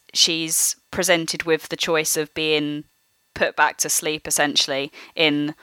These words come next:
the one, uh, pod, medical pod they have for five thousand people,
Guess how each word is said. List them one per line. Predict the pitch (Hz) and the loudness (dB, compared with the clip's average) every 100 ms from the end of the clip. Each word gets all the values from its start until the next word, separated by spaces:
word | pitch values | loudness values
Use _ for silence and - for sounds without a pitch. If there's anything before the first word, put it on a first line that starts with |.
| _ - - | _ -8 -2
the | 151 | -2
one, | 151 165 160 151 151 156 - | 2 6 6 6 0 -8 -4
uh, | 160 147 147 151 _ _ _ | 0 2 2 -2 _ _ _
pod, | - 165 151 - - - | 0 2 2 -4 -12 -4
medical | 175 170 175 156 | 0 0 0 -10
pod | - - 139 | -6 -4 -2
they | - 147 | -2 -2
have | 143 143 - | 2 2 0
for | 156 | -6
five | - 156 151 | 2 2 4
thousand | 147 147 143 147 | 4 2 2 -6
people, | 151 151 - 135 135 | -6 -8 -4 -4 -6